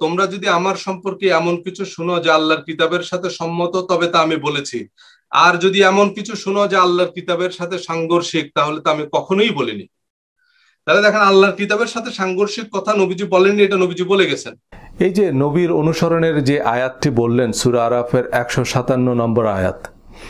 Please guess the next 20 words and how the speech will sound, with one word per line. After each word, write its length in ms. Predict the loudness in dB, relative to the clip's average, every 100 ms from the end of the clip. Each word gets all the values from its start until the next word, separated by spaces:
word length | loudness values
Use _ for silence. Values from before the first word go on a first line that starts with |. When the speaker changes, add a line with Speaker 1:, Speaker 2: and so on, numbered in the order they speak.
| -18 -8 0
Speaker 2:
এর 140 | 0
পরের 400 | 2 2 2 0
আয়াতের 580 | 0 0 0 0 0 0
শুরুতেই 560 | -2 2 2 4 2
আছে 300 | 2 0 -2
কুল, 440 | 0 0 0 -2 -8 -10
অর্থাৎ 320 | -4 -2 -2 0
হে 120 | 0 2
নবী 320 | 2 2 2
আপনি 240 | 0 0
বলুন, 420 | 2 2 0 -2 -8 -20 -20 -20 -20 -20 -20 -20 -20 -20 -20 -2
"কুল 200 | 0 2
ইয়া 240 | 2 0
আইয়ুহান 520 | 0 0 0 0 2 2
নাসু 480 | 2 2 0 0
ইন্নী 440 | 2 2 2 2 2
রাসূলুল্লাহি 920 | 0 2 2 4 2 2 2 2 0
ইলাইকুম 640 | 0 2 2 0 0 2
জামিআন", 540 | 2 2 2 0 -2 -4 -8 -20 -20 -18 -2
বলো, 180 | 0